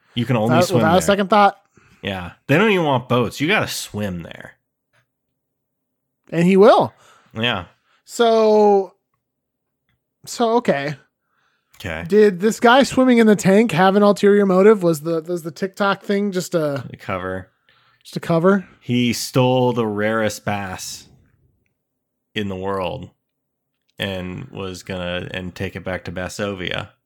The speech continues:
Speaker 2: Oh my God! What? Is, and it, of course, the rarest bass, of course, is
Speaker 1: The s-, the, the white spotted belly, uh, carp bass.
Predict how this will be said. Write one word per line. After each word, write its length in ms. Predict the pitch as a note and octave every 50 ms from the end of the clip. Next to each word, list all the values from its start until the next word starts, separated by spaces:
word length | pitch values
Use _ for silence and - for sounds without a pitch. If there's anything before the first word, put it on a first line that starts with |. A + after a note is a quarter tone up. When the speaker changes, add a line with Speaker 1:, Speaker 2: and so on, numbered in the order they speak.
| _ _ _ _ _ _ _ _ - - - - - _ - _ -
Speaker 2:
Oh 80 | D#3 E3+
my 120 | D3+ C#3+
God! 260 | C3 D#3 D3+ D3 C3+
What? 140 | C#3 D#3+ F3
Is, 120 | F#3 F#3
and 300 | E3+ E3+ E3+ E3+ E3 D#3+
it, 260 | D#3 D3 F#3 F3+ F3+ E3 F3 F3
of 120 | F#3 -
course, 240 | - A3 G#3 F#3+ -
the 100 | F#3+ F3
rarest 340 | F3 F#3+ G3 F#3 E3+ B2 C#3+
bass, 500 | F3 F3+ G#3+ G#3 E3+ D#3 - - - F#3+
of 120 | F3 -
course, 320 | - - G3 F3 D#3+ - -
is 440 | D#3 D3 C#3 C#3+ D#3+ - - - -
Speaker 1:
The 80 | B2+
s-, 300 | A2 - - - - - _
the, 300 | C#3 A2 A#2 A2+ A#2+ A2+
the 120 | A#2 A#2+ A2+
white 320 | A2+ A#2+ A#2+ B2 B2 -
spotted 500 | - - - C3 A#2 A2+ G#2+ G#2+ G2+ F#2+
belly, 560 | G#2 G2+ G2 F#2+ F#2+ F#2 F2+ F2+ F2+ F2 F2 _ _ _ _ _ _
uh, 840 | - - G1+ G1+ G1+ G1+ G1+ G1+ G1+ - - G1+ G1+ G1+ A#1 D2+ F#2 - _ _ _ _ _ _ _ _
carp 320 | - - G#2+ G2+ - - _
bass. 480 | C2+ C2 - - - - - - -